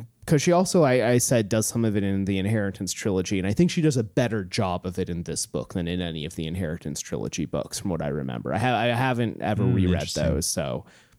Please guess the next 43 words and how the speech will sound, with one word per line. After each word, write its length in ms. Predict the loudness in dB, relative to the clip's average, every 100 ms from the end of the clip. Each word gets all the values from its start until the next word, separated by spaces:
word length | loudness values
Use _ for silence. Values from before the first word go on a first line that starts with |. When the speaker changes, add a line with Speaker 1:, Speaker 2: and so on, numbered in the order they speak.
| _ -6
Speaker 1:
you 160 | -4
know, 140 | -4 -4
this 200 | -6 -6
is 100 | -8
like 140 | -6
a 60 | -6
four-year-old, 580 | -4 -2 0 -2 -4 -6
three-year-old 320 | -4 -2 0
Speaker 2:
Yeah, 40 | 0
I've 80 | 2
never 220 | 2 2
Speaker 1:
memory 100 | 0
Speaker 2:
read 40 | 0
Speaker 1:
at 60 |
this 120 | -2
Speaker 2:
those. 120 | -2 -2
Speaker 1:
point. 240 | -2 -6 _ -20 -20 -20 _ 4
They're, 220 | 4 4
they're 180 | 2 2
fine. 520 | 2 0 0 -2 2
They're, 220 | 6 6
uh, 80 | 4 2
honestly, 720 | 2 2 2 2 4 4 2 4
like, 360 | 6 6 2 0
I, 320 | 2 2 0 -2
I, 520 | 2 4 6 6 2 -2 _ _ _ -14
so 200 | 2 4
my 180 | 6 6
reading 500 | 6 6 4 4 4
order 500 | 6 6 8 6 6
was 420 | 6 4 4 2
the, 400 | 2 4 4 2
the, 840 | 2 2 4 4 2 -2 -12 -6 0
uh, 180 | 0 2
fifth 260 | 2 2
season, 400 | 2 2 2 0
the 80 | 0
first 220 | 0 0
of 40 | 0
the 80 |
Broken 300 | 0 0 0
Earth 220 | 0 0 -2
novels, 640 | -2 0 0 0 -2 -8